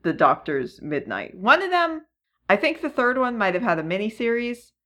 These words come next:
Um, but, I mean, they're, <laughs> again, J S A associated characters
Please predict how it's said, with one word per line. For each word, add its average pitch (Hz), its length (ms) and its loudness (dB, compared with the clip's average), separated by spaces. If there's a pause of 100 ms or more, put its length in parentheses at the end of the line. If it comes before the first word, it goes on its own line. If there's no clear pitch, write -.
(260)
Um, 151 720 6 (520)
but, 185 380 6 (520)
I 202 80 6
mean, 196 380 0
they're, 180 440 4 (140)
<laughs> - 1600 -14
again, 185 540 4 (640)
J 240 300 4
S 262 200 0
A 208 280 4
associated 185 680 0
characters 156 800 -2